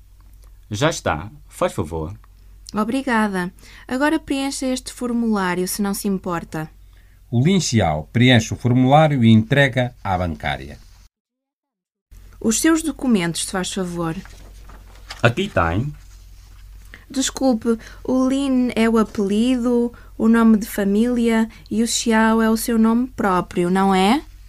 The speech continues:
Speaker 1: Exato.
Speaker 2: O senhor só quer o cartão multibanco ou também quer a caderneta?
Speaker 1: Penso que o cartão chega. A propósito, com este cartão posso levantar dinheiro nas caixas multibanco dos outros bancos, não é?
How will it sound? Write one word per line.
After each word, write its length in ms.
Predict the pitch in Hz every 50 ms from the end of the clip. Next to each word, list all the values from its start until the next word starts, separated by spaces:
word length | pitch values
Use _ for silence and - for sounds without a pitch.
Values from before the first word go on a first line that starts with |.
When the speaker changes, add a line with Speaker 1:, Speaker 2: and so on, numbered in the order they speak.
| - - -
Speaker 1:
Exato. 600 | 160 175 139 - 92 90 80 78 - - - - - - - - - - - - - - - -
Speaker 2:
O 80 | - 262
senhor 360 | - - - 294 294 302 302
só 180 | - - 269 254
quer 240 | - - 190 180
o 60 | 185 -
cartão 340 | - 226 226 220 - 202
multibanco 800 | 196 196 208 214 208 - 208 185 185 202 240 277 294 277 - 247
ou 60 | 240 233
também 340 | 247 240 233 233 233 233
quer 220 | 220 - 214 208 214
a 60 | 202
caderneta? 840 | - - 202 190 202 - 202 180 165 156 156 - - 156 147 151 - - - - - - - - - - - -
Speaker 1:
Penso 320 | - 104 107 113 110 - 120
que 60 | 131
o 100 | 131 113
cartão 380 | 113 127 113 - - 143 151 151
chega. 500 | - - 123 104 90 - - 82 78 76 - - - - - - - - - - - - - - - -
A 80 | 139
propósito, 720 | 127 - 156 147 - 127 113 110 - 87 78 76 - - - 73 73 - -
com 140 | - 135 135
este 240 | 143 156 151 147 143
cartão 600 | - 127 120 - - 147 156 160 160 160 160 160 - - - - - - - - - -
posso 380 | - 117 120 123 117 - - 127
levantar 580 | 113 110 107 110 101 101 - 117 113 110 107 110
dinheiro 420 | - 101 98 101 107 110 107 104
nas 180 | 101 98 - -
caixas 540 | - 107 101 101 101 95 - 101 90 -
multibanco 600 | 95 92 98 98 95 85 78 95 95 104 104 110 101
dos 220 | 95 87 80 82
outros 360 | 95 92 95 - - 101 -
bancos, 400 | - - 95 85 85 78 - -
não 140 | 92 87 87
é? 260 | 90 90 104 156 214